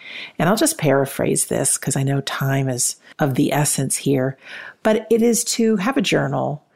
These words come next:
and write down in the journal in the morning some of the things that you want in life. And then, of course, the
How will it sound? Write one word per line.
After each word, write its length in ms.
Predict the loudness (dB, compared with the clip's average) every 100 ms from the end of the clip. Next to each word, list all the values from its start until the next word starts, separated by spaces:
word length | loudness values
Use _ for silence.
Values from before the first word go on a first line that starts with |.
| _ _
and 180 | 2 4
write 220 | 2 2
down 300 | 2 4 2
in 100 | 2
the 80 | -2
journal 380 | -2 0 0
in 80 | 0
the 80 | 0
morning 560 | 0 0 0 -2 -6 -10
some 200 | -4 -2
of 80 | 0
the 100 | 0
things 360 | 0 2 2 0
that 120 | 0
you 140 | 0
want 380 | 0 0 0 -2 -2
in 120 | -2
life. 520 | -2 -4 -6 -10 -16 -8 0
And 120 | 4
then, 320 | 6 6 4
of 220 | 0 _
course, 240 | -2 0 0
the 320 | 0 0 -2